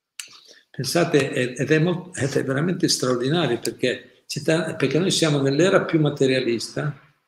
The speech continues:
siamo all'interno di, del, del periodo storico più materialista nella storia dell'umanità, Kali Yuga, è la parte più, no,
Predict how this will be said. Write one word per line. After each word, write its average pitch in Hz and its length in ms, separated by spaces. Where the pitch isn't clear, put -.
siamo 139 300
all'interno 147 520
di, 127 240
del, 123 240
del 120 180
periodo 147 360
storico 156 480
più - 120
materialista 127 640
nella 120 180
storia 123 260
dell'umanità, 117 760
Kali 120 220
Yuga, 123 500
è - 100
la 110 100
parte 127 460
più, 113 540
no, 117 280